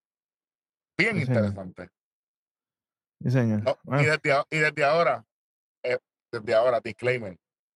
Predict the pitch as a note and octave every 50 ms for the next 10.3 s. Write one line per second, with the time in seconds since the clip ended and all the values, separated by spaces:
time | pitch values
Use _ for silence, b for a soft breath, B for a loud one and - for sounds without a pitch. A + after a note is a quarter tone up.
0 | _ _ - - A#2+ B2+ C#3 C3 C3 C#3+ D3 C#3+ C3+ C3 B2 - - G#2 - -
1 | G#2+ A2 A#2 B2 A#2+ G#2+ F#2+ - _ _ _ _ _ _ _ _ - A2 G#2+ G#2+
2 | G#2 G#2 G2+ F#2+ F#2+ F#2+ F#2+ G2 G#2+ A2 A2 G#2 G#2 G2+ F#2+ G2+ G2 F2+ F2 _
3 | _ _ A2 G#2 G2 - G#2+ G2 G2 G2 F#2 F#2 F2+ E2+ E2+ E2 - _ _ _
4 | _ _ _ _ _ _ _ _ _ _ _ _ _ _ _ _ _ _ _ _
5 | _ _ - - - B2 C3 A2+ G#2+ E3 E3 E3 D#3+ D3 - C3 _ B2+ B2+ C3+
6 | C#3+ D3 D3+ D3 - B2 A#2 A2+ A2 - - C3+ - - C3 C3+ C3+ B2+ C3 C3+
7 | B2+ - _ B2 A#2 A#2 _ B2 A2+ A2 A2 G#2+ G#2+ G#2+ B2 D3+ F#3 - _ _
8 | _ _ _ _ _ _ _ _ _ _ _ _ _ _ _ _ _ _ _ _
9 | _ _ _ _ _ _ C3 B2 A#2 - - C3 C#3 D3+ - E3+ D3+ C3 B2 B2
10 | A#2+ A2 F#2+ _ G2+ F2+